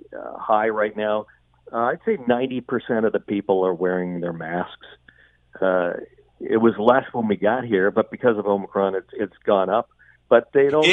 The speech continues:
Speaker 2: is it
Speaker 1: uh,
Speaker 2: that, Dan, or is it just that more, uh, Canadians have arrived?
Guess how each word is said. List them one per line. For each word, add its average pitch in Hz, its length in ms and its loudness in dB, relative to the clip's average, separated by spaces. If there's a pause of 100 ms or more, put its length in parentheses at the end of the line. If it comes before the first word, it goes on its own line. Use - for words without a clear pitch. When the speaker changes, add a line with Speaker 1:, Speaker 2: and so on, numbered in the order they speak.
Speaker 2:
is 185 200 4
it 165 120 4
Speaker 1:
uh, 131 60 -4
Speaker 2:
that, 165 260 4
Dan, 185 320 4
or 196 100 6
is 151 140 2
it 143 100 0
just 156 300 0
that 135 160 2
more, 135 760 6
uh, 107 540 2
Canadians 120 520 4
have 76 120 0
arrived? 65 520 -4